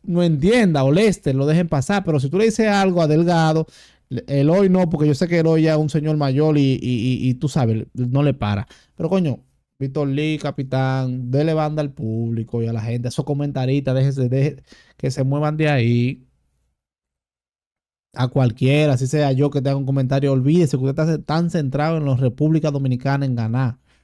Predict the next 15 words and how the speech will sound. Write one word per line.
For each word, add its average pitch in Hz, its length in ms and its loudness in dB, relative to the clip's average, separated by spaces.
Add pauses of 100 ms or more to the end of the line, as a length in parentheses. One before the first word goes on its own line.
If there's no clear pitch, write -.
(200)
Olvídense 151 540 2
de 160 80 2
los 147 80 0
comentaristas, 143 640 -2
suelten 175 340 0
los 175 100 4
jodidos 165 280 2
teléfonos, 160 520 2
mi 139 120 0
hermano. 147 500 0 (1120)
Los 175 180 0
teléfonos 190 420 2
hay 190 60 0
que 196 140 0
soltarlos. 170 840 0